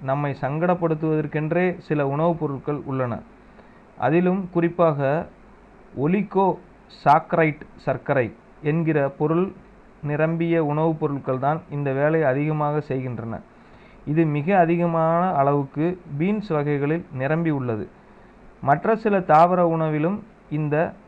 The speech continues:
சாக்கரைட் உள்ளது. இந்த வகை சாக்கரைட்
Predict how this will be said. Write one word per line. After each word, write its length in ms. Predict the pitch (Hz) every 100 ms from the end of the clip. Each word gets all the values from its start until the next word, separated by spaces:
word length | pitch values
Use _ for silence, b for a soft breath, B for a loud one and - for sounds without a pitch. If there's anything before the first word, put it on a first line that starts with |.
| - -
சாக்கரைட் 640 | 147 160 165 151 123 - - -
உள்ளது. 380 | 156 156 123 95 - - B B B B -
இந்த 220 | 139 175 175
வகை 280 | 170 185 214 -
சாக்கரைட் 640 | - 147 143 151 131 160